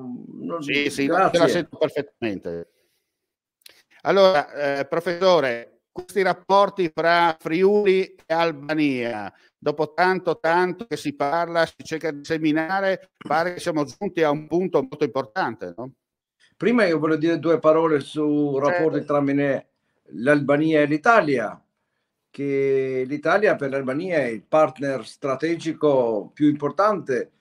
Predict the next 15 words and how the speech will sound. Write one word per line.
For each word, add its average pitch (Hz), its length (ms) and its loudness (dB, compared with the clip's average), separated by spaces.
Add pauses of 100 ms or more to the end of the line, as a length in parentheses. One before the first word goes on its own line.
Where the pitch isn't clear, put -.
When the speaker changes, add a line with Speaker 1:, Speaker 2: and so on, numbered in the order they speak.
Speaker 1:
forse, 107 460 -10 (340)
è, 139 200 -2
è 147 220 0
come 160 200 -2
la 156 160 6
porta 165 380 2
di 147 120 -2
entrata 147 460 2
in 147 80 -2
Europea, 147 640 2 (200)
è 117 100 -12
una, 143 540 -2
è 135 80 -8
un 143 220 -4
partnership 156 1080 0